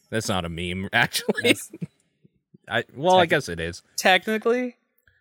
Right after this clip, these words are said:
Speaker 1: So, I have two five kilometer eggs just waiting now. I walked around for a couple hours today,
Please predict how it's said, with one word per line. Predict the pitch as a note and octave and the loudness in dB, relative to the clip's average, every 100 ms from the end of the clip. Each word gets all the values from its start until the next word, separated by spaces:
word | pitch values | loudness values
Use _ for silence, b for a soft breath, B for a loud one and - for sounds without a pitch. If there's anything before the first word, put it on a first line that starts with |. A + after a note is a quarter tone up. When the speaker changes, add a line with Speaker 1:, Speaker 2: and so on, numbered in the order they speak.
| _ _ _ | _ _ _
Speaker 1:
So, | - E3+ E3 D#3 - _ _ _ _ _ _ _ _ _ _ _ | 4 8 8 6 2 _ _ _ _ _ _ _ _ _ _ _
I | D3 D#3 | 6 8
have | F3 E3 - | 10 8 4
two | - E3+ F#3 F#3 F3+ F3 E3 - | 6 8 10 10 8 4 0 0
five | D#3+ D#3+ | 6 6
kilometer | D#3+ D#3 C#3+ C#3 B2+ | 6 6 6 8 8
eggs | A#2+ A#2 G2+ G2+ - - | 8 6 4 -2 -6 -4
just | A#2+ A2+ | 0 0
waiting | G#2+ A2 G#2+ G#2 | 2 4 4 4
now. | F#2 F2+ E2+ E2+ - _ _ _ _ - | 2 2 2 0 -6 _ _ _ _ 2
I | A#2+ | 4
walked | B2+ C#3+ D#3 - | 6 6 6 4
around | C3 A#2+ B2 A#2+ A#2 A2+ A#2 | 4 6 6 6 4 2 0
for | - A#2 G#2+ | 4 6 6
a | |
couple | - C#3 C3+ B2+ | 6 4 2 2
hours | A2+ A2+ B2 B2+ | 4 4 4 4
today, | - C3+ C#3 D#3 | 4 6 6 4